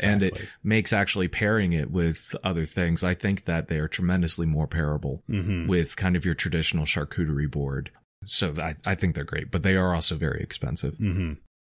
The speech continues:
Speaker 1: We also had, before we, uh, or is there anything else that you wanted to add about?
Speaker 2: I was about to move on to my challenge, but if you had something else.
Speaker 1: Oh, we just wanted to quickly answer, uh, a question that we did have.
Speaker 2: Right,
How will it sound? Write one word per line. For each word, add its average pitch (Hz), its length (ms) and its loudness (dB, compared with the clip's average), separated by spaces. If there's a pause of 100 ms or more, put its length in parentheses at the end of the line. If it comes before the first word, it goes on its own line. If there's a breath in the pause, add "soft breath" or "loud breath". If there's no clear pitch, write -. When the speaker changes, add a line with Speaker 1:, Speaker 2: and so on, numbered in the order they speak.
(240)
Speaker 1:
We 120 160 2
also 131 400 2
had, 101 420 -4
before 101 320 -4
we, 87 340 2
uh, 92 180 2
or 110 180 2
is 107 120 0
there 113 140 2
anything 120 300 0
else 107 240 0
that 107 100 0
you 98 100 0
wanted 101 260 2
to 98 140 0
add 110 200 0
about? 80 600 -6
Speaker 2:
I 101 120 2
was 151 180 4
about 98 280 0
to - 100 -6
move 92 160 0
on 90 140 2
to 85 40 -2
my 80 140 -2
challenge, 98 640 -4
but 82 100 -2
if 82 140 -8
you 85 60 -4
had - 220 -8
something 82 300 -6
else. 117 320 -4
Speaker 1:
Oh, 180 140 2
we 101 140 0
just 113 200 0
wanted 123 280 2
to 101 240 2
quickly 131 420 0
answer, 104 640 2
uh, 87 340 0
a 90 160 2
question - 460 0
that 98 160 0
we 104 120 2
did 98 260 0
have. 87 280 2
Speaker 2:
Right, - 380 -2